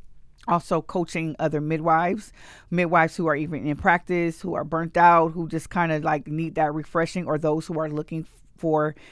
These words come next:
entering into the practice and just need, um, help with guidance on how to get there.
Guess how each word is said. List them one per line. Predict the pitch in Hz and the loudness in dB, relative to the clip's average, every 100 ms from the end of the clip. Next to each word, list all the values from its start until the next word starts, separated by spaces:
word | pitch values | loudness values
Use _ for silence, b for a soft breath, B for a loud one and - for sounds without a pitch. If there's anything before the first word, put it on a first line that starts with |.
| B | B
entering | 139 185 185 170 156 | -4 -2 -2 -2 -2
into | 156 180 | -4 -2
the | 156 | -2
practice | - 277 - 180 160 | 2 0 0 -6 -4
and | 156 | -4
just | 160 165 | -4 -4
need, | 165 151 - | -6 -6 -4
um, | 160 147 143 147 | -2 -2 -4 -6
help | 165 175 - | -2 -2 -2
with | 160 147 | -8 -4
guidance | 156 165 190 160 160 - | 0 2 2 -2 -4 -6
on | 156 156 | -8 -4
how | 160 160 | -2 -2
to | |
get | 160 165 - | -2 -6 -4
there. | 143 139 160 | -4 -4 -8